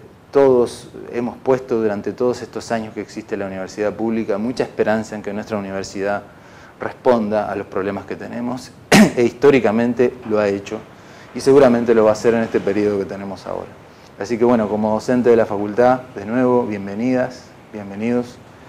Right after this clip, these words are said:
y, y bueno, nos estaremos viendo por este tipo de medios, por los corredores, pero seguramente conmigo, con mis compañeros docentes, ustedes se van a estar encontrando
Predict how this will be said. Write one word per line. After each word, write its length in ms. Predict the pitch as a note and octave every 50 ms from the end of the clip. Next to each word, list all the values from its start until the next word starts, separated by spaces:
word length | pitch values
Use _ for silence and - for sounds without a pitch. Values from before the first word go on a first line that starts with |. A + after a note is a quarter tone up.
| - - - - - - - - - - - -
y, 600 | A2 A2 A2 G#2 G2+ G2 F#2+ F#2+ F#2 F#2 F2+ F2+ F2+ F2+ F#2 - - - - - - - -
y 80 | G#2+
bueno, 220 | A2+ A#2 G#2+ G#2 G2
nos 120 | F#2+ G#2+
estaremos 520 | A#2 A2 A2 - A#2 A2+ A#2+ B2+ B2 A2+ A2+
viendo 520 | A#2 B2 B2 A#2+ A#2 A#2 A2 G#2 G#2 - - - -
por 140 | A#2+ A#2 A#2+
este 180 | A#2 - A#2+
tipo 240 | G#2 A2+ G#2+ G#2+ A2
de 80 | G#2+ G#2+
medios, 580 | A#2 C#3+ D#3 D#3+ D#3+ D#3 D#3 D#3 D3+ - - - - -
por 80 | A2 G#2
los 80 | G2
corredores, 720 | - - G2+ F#2+ G2+ G#2 A#2+ C3+ D3 D3 D3+ D3+ D3 - - - - - - - - - -
pero 160 | B2 A2 G#2
seguramente 800 | - A#2 A#2 B2 A#2+ A#2 A#2+ B2 A#2+ A#2+ B2 B2 A#2 A2 G#2+ G#2+
conmigo, 500 | - G#2 G#2 A2 A#2+ C3+ C#3 C3+ C3 A#2+
con 200 | G#2+ G#2+ G#2 G2
mis 80 | G2+
compañeros 440 | - - F#2+ F2+ G2 G#2 A2 A2+ G#2
docentes, 400 | G#2+ G2+ - A#2 A2 G#2+ A2 A2+ G2
ustedes 280 | - - A2+ A2 G#2+
se 80 | - G#2
van 160 | G#2 G#2 G#2
a 40 | G2+
estar 180 | - G#2+ G#2
encontrando 680 | G#2+ G#2 G2 G2 F#2 F#2 G2 G2 G2+ G2+ G2+ G#2+ G#2+